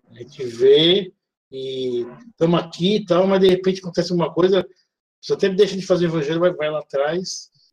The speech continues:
do, do, do bem material ou algo, né, que acha que é mais interessante, né? O pessoal tá muito focado nisso ainda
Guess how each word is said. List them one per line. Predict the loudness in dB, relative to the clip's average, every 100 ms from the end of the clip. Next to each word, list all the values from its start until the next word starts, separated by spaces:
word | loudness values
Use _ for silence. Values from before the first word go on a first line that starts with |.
| _ _
do, | -20 -20 -18
do, | -16 -16
do | -12
bem | -6 -6
material | -6 -6 -4 -2 0 0
ou | 0 -2 -2 -2
algo, | 0 0 -2
né, | -4
que | -4
acha | -8 -8
que |
é | -8
mais | -8
interessante, | -4 -4 -4 -8 -16 -16 -16
né? | -16 -18 _ _ _ _
O |
pessoal | -10 -4 -2
tá | 0
muito | -2 -2
focado | -2 0 0
nisso | 0 -4 -6
ainda | -6